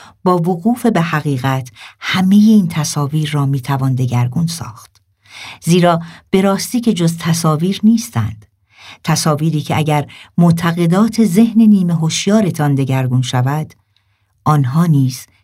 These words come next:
دگرگون می‌شوند. هنگام سخن گفتن از قدرت کلمه و نفوذ کلام برای مردم به آنها می‌گویم که واژه‌ها و اندیشه‌ها نوعی رادیواکتیویته هستند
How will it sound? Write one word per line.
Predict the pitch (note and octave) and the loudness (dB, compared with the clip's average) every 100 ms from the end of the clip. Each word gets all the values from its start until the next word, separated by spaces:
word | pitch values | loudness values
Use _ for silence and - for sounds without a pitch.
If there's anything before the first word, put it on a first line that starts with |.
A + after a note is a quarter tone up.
| _ - | _ -6
دگرگون | B2 B2+ B2 D3+ | -2 -2 -2 -2
می‌شوند. | C#3+ G#2+ - - - - _ - _ _ _ _ _ _ _ _ _ _ - | -2 -4 -8 -10 -14 -20 _ -20 _ _ _ _ _ _ _ _ _ _ 2
هنگام | B3 B3+ D4 D4+ | 4 4 0 -2
سخن | - G3+ F3 F3+ E3+ | -2 -2 0 0 2
گفتن | E3 E3 E3+ F#3 F#3+ E3+ - - | 2 2 0 0 0 -4 -16 -6
از | E3+ E3+ E3+ | -4 -4 -2
قدرت | F3 E3+ G#3+ A#3 | 0 0 0 -2
کلمه | A#3 E3+ D3+ D3+ D#3 D#3+ | -4 -2 0 0 0 2
و | D#3+ | 4
نفوذ | E3 E3 G#3+ A3 | 4 2 2 2
کلام | G#3+ G#3+ D#3 D#3 D#3+ D#3 | 2 0 -2 0 0 0
برای | D3 D3+ E3 | 0 0 0
مردم | D3+ C#3 C3+ D3 D3 | 2 0 -2 -2 0
به | C3+ | 0
آنها | C3 C3 D#3 | 0 0 2
می‌گویم | E3 F#3+ E3 C#3 B2+ A#2 A2 - - - | 4 2 2 0 2 2 0 -6 -20 -6
که | - | -2
واژه‌ها | D#3+ E3+ E3+ E3+ E3 G#3+ | 2 2 2 0 0 2
و | A#3 A3+ | 2 2
اندیشه‌ها | E3 E3 D3+ D3 - C#3+ D#3+ E3 - - _ | 2 2 2 -2 -2 0 0 -2 -6 -20 _
نوعی | F#3 A3 A3 G3+ | 2 4 4 2
رادیواکتیویته | E3 D#3+ D3+ D3 C3+ - - C3+ C3 D#3+ | 2 0 0 0 -2 -4 -4 -4 -2 -4
هستند | E3+ D3 - B2+ G#2+ | -4 -4 -2 -2 -2